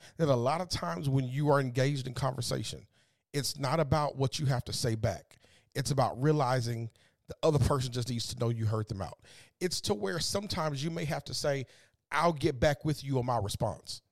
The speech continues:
Let me absorb. Let me, let, let me,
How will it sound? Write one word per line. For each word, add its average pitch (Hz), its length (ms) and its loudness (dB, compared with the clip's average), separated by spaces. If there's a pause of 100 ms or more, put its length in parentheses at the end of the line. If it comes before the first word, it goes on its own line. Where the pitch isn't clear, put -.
(840)
Let 156 240 2
me 196 200 -4
absorb. 117 680 2
Let 131 160 -2
me, 151 100 -6
let, 147 220 4
let 156 180 2
me, 185 240 0